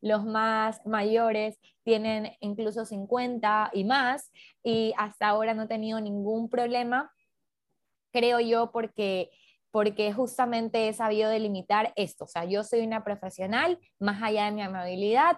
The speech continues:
no te estoy dando pie a, eh, eh, pero yo creo que para eso también uno tiene que hacer un trabajo propio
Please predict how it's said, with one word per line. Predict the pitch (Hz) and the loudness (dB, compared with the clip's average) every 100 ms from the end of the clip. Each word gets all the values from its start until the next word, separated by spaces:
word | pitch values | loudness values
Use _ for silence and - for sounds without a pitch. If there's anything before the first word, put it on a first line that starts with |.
| - | 0
no | 208 208 208 | -4 -2 -4
te | 208 | -8
estoy | - 208 | -4 -2
dando | 196 190 175 | -2 -2 -2
pie | 214 233 262 - | 2 4 4 2
a, | 190 226 294 - _ _ _ - | 2 4 2 -4 _ _ _ -6
eh, | 196 196 180 - | -2 0 -2 0
eh, | 208 - _ | 0 0 _
pero | - 262 | 2 4
yo | 269 294 | 4 2
creo | 294 | 0
que | 294 | 0
para | 214 | 0
eso | 208 240 | -2 -2
también | 196 202 233 - | -4 -4 -4 -4
uno | 214 214 | -6 -4
tiene | 214 214 214 | -4 -6 -2
que | 208 | -4
hacer | 202 | -2
un | 202 | -6
trabajo | 202 180 185 185 | -2 0 -2 -4
propio | - 175 - 151 | -2 -2 -2 -10